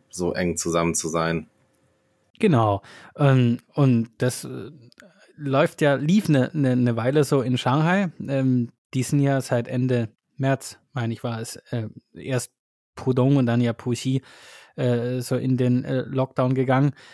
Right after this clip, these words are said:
Speaker 2: Die sind vorangeschritten und irgendwann am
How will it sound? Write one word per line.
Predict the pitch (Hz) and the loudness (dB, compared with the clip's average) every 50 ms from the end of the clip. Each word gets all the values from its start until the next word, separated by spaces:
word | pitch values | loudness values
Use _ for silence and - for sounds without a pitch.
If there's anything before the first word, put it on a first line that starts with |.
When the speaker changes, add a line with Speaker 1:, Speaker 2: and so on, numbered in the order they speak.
| - - _ _ _ _ | -20 -20 _ _ _ _
Speaker 2:
Die | 156 185 | 0 0
sind | 190 - 196 180 | 2 2 0 0
vorangeschritten | - - 151 127 123 147 190 220 226 208 - - 147 139 139 - 214 220 220 202 214 - _ _ | 2 2 0 2 2 2 2 2 2 0 0 0 0 0 0 2 2 2 2 2 -2 -8 _ _
und | - 160 160 165 175 - - 185 - _ | 2 2 2 2 -2 -8 -14 -20 -20 _
irgendwann | - - 196 190 208 233 208 175 175 180 190 190 - | -8 0 0 2 2 2 2 2 0 0 0 -2 -2
am | - 156 151 160 156 156 156 | -2 -2 0 0 0 -2 -4